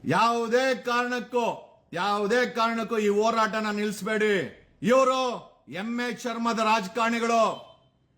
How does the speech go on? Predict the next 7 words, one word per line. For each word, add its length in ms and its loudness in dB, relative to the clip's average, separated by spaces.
ನಿಮ್ಮನ್ನ, 360 0
ನಿಮ್ಮನ್ನ 380 -4
ನಂಬಿಸಿ 260 -4
ಓಟ್ 320 -2
ತಗೊಳ್ತಾರೆ. 920 0
ನಿಮ್ಮನ್ನ 340 -2
ಅದೇ 560 0